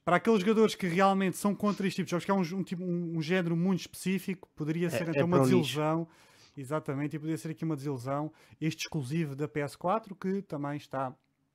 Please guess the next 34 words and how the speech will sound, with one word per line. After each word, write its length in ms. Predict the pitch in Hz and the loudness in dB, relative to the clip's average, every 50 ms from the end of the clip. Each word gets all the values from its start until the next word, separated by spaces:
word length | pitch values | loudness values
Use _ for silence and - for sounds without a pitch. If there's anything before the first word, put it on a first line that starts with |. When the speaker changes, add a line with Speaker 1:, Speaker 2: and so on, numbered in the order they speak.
| _ _ _ - _ _ | _ _ _ -20 _ _
Speaker 1:
que 60 | - | -10
se 80 | - 160 | -6 -6
encontra 380 | 143 - 156 151 - 139 143 - | -4 -2 -2 -4 -4 -6 -8 -4
em 120 | 160 156 143 | -2 -4 -4
português. 460 | - - - 127 113 104 101 - _ _ - - - - - - | -4 -8 -14 -10 -10 -10 -10 -12 _ _ -20 -20 -20 -20 -10 -6
Depois 300 | 208 185 - 277 262 - | -6 2 4 4 4 4
temos 380 | - 277 262 226 165 - - - _ - | 4 4 4 4 2 0 -6 -16 _ -4
um 120 | - 202 196 | 0 0 2
jogo 320 | 170 233 233 220 226 - _ _ _ | 6 6 6 6 4 0 _ _ _
que 140 | - 196 | -2 0
é 100 | 190 185 | 2 2
muito, 460 | 175 180 214 226 220 208 185 - - 170 | 4 4 4 4 4 4 2 0 -2 -2
muito 200 | 170 165 143 - | 0 0 -2 -2
prova-, 320 | 143 135 127 139 139 131 | -8 -10 -8 -8 -10 -10
provável 540 | 117 143 139 131 135 131 127 127 120 110 _ _ _ _ _ _ _ _ | -8 -8 -6 -4 -4 -4 -4 -6 -8 -10 _ _ _ _ _ _ _ _
terem 240 | - 170 165 156 151 | -2 0 0 0 0
no 100 | 139 139 | -2 -4
sapatinho, 600 | 123 - 135 - 127 - - 143 151 170 180 180 | -6 -8 -10 -10 -10 -8 -6 -4 -2 -2 -4 -4
portanto, 600 | - _ _ - 123 117 110 - 123 113 117 117 - - - - - _ _ | -8 _ _ -12 -12 -12 -10 -12 -12 -12 -12 -14 -16 -20 -20 -20 -20 _ _
para 100 | - 135 | -6 -6
aqueles 400 | 139 123 - - 156 156 143 - | -6 -6 -6 -6 -4 -4 -4 -6
que 100 | - - | -10 -18
fizeram 280 | - 131 139 139 143 139 | -14 -8 -6 -6 -6 -6
compras 340 | - - 156 139 135 123 127 | -4 -4 -4 -4 -4 -6 -8
através 320 | 135 - 135 127 131 127 | -8 -8 -6 -6 -6 -6
da 80 | 120 117 | -8 -10
televisão, 540 | 110 117 120 123 120 131 170 185 185 175 147 | -10 -8 -8 -8 -4 0 0 0 0 0 -4
portanto, 420 | - 127 113 98 98 - 123 117 | -6 -8 -10 -10 -10 -12 -10 -8
<laughs> 60 | 120 | -4
olharam 320 | 127 127 127 135 135 135 139 | -4 -2 -2 -2 -2 -2 -4
muito 140 | 135 127 | -6 -4
para 100 | - 131 | -4 -6
a 20 | 123 | -6
publicidade, 560 | - 127 127 123 - 139 135 143 151 151 143 | -6 -8 -10 -10 -10 -8 -4 -2 -2 -2 -2